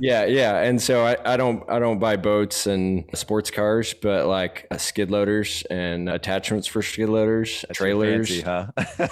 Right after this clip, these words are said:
Speaker 2: <laughs>
Speaker 1: Um, a-, and I, I just look at it, every one makes me a little more efficient, makes me a little more money. Employee morale, you know,
Speaker 2: Yeah.
Speaker 1: when, when I show up and I've got new machines and new trucks, like, my guys are digging it. And
Speaker 2: Yeah.
Speaker 1: that helps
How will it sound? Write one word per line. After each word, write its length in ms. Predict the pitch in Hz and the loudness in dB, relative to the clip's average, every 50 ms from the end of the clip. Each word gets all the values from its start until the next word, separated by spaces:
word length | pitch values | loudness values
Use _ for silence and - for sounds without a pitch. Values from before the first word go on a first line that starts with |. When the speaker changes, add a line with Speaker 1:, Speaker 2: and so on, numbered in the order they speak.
| - | -4
Speaker 2:
<laughs> 100 | - - | -8 -8
Speaker 1:
Um, 360 | 101 101 98 95 92 - - - 165 - 113 | -8 -6 -6 -6 -6 -8 -10 -14 -6 -2 -2
a-, 200 | 117 120 - - | -2 0 0 -2
and 120 | 123 123 123 | 0 0 2
I, 140 | 127 135 - - | 0 -2 -2 0
I 120 | 123 139 | 0 0
just 220 | 147 143 131 - - | 2 2 0 2 2
look 180 | 127 120 - 123 | 0 2 2 2
at 100 | 117 110 | 2 2
it, 100 | 107 110 | 2 2
every 220 | 113 113 110 113 | 2 2 2 2
one 240 | 104 104 107 110 110 | 2 2 2 2 2
makes 240 | 107 104 98 - - | 0 0 -2 -2 -2
me 80 | 104 101 | 0 0
a 60 | 98 | 2
little 220 | 101 101 101 98 | 2 2 2 2
more 160 | 101 101 98 92 | 2 2 0 0
efficient, 480 | - - 95 92 - - 101 95 - | 0 -2 -2 -2 0 -2 -2 -2 -2
makes 220 | - 95 87 - - | -4 -4 -6 -4 -4
me 60 | 95 | -2
a 40 | 92 | -2
little 160 | 92 92 92 | 0 0 0
more 140 | 92 92 90 | 0 0 0
money. 480 | 90 90 92 92 92 92 90 82 80 - - - - - | 0 -2 -2 -2 -2 -2 -4 -6 -8 -10 -12 -12 -6 -2
Employee 520 | 92 104 104 98 87 - 113 113 113 110 | 0 0 0 0 0 0 0 2 2 2
morale, 580 | 104 98 92 87 85 85 87 90 101 104 98 - _ _ _ _ _ | 2 0 0 0 0 0 0 -2 -2 -4 -6 -14 _ _ _ _ _
you 140 | 95 95 | -4 -2
know, 140 | 92 90 90 | -2 -2 -2
Speaker 2:
Yeah. 200 | 92 - 87 92 78 - | -2 -4 -6 -8 -12 -8
Speaker 1:
when, 240 | 87 101 98 95 - - | -4 -2 -2 -2 -2 -2
when 140 | 92 95 95 | -4 -2 -2
I 100 | 95 98 | -2 -2
show 300 | - - 107 101 95 95 | -2 0 0 2 2 2
up 280 | 98 101 95 - - - | 2 0 -2 -4 -8 -6
and 340 | - 95 95 92 92 87 90 | -4 -2 -2 -2 -2 -2 -2
I've 180 | - 82 85 85 | -4 -4 -4 -4
got 120 | 95 95 78 | -4 -2 -2
new 140 | 92 95 | -2 -2
machines 480 | 92 92 90 - - 95 95 98 98 90 | -2 -2 -4 -4 -2 -2 0 0 -2 -2
and 100 | 92 87 | -2 -2
new 120 | 90 92 | -2 -4
trucks, 540 | 87 - - 85 87 98 - - - - - - _ _ - - - _ _ _ | -4 -4 -2 -2 -2 -2 -4 -8 -14 -14 -16 -18 _ _ -20 -20 -20 _ _ _
like, 180 | 85 85 80 - | -6 -6 -4 -4
my 140 | 90 92 | -4 -4
guys 300 | 87 90 90 87 85 82 | -2 -2 -2 -2 -2 -4
are 40 | 85 76 | -8 -10
digging 340 | 76 85 87 98 98 92 82 | -4 -2 -2 -2 0 -2 -2
it. 240 | 80 85 - - _ _ _ _ _ | -2 -4 -4 -8 _ _ _ _ _
And 420 | 87 87 87 82 80 78 80 80 78 87 | -8 -6 -4 -4 -2 -2 -4 -4 -4 -4
Speaker 2:
Yeah. 60 | 87 | -4
Speaker 1:
that 60 | 80 82 | -4 -2
helps 480 | 85 90 87 80 76 - - - - | -2 -2 -2 -4 -6 -10 -10 -8 -8